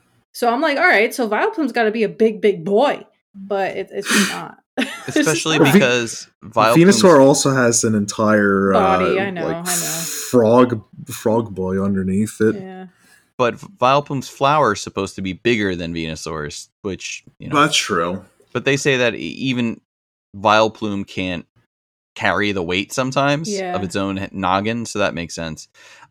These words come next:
Speaker 2: Um, but this is what I thought was interesting. So, basically, let's call it, it's an inch short, but let's call it four feet for Vileplume at forty-one pounds. Gloom, two feet seven inches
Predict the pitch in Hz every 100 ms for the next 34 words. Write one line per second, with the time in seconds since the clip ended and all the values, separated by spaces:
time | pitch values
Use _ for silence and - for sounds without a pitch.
0 | - 131 131 127 _ _ - - 254 233
1 | 185 131 127 98 - 82 71 - 60 -
2 | 50 - - 95 92 98 - - - -
3 | 190 202 208 170 156 156 - - 165 147
4 | 131 - 113 - 139 156 139 - 120 101
5 | 120 139 151 - 143 135 - - 123 110
6 | - 90 87 _ _ - 98 87 85 85
7 | - 90 85 87 - 85 - - 101 87
8 | 80 - 58 53 - - _ _ _ _
9 | _ - 113 139 214 208 139 127 156 _
10 | _ _ _ _ _ - - 170 170 156
11 | 143 - 131 110 90 87 87 90 110